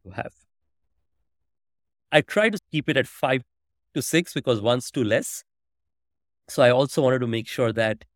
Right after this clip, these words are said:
I locked into our Denmark plans for some of the key locations that we're investing in, like Bornholm Islands and a few others. I wanted to make sure I looked at our product releases that are come-, so there are five of those things,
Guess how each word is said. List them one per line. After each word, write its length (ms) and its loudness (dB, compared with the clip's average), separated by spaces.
I 140 4
locked 320 2
into 460 -2
our 420 0
Denmark 520 2
plans 480 0
for 360 2
some 240 -4
of 100 -2
the 100 -4
key 80 -4
locations 480 -4
that 120 -2
we're 100 -2
investing 480 -4
in, 180 -4
like 260 -8
Bornholm 480 -4
Islands 520 -8
and 160 -12
a 40 -10
few 280 -4
others. 400 0
I 80 2
wanted 220 0
to 80 0
make 200 -2
sure 220 -2
I 60 0
looked 260 -8
at 100 -4
our 120 -6
product 380 0
releases 440 -4
that 100 -6
are 60 -4
come-, 160 -10
so 120 -10
there 80 2
are 40 0
five 340 -4
of 140 -6
those 180 -2
things, 340 -2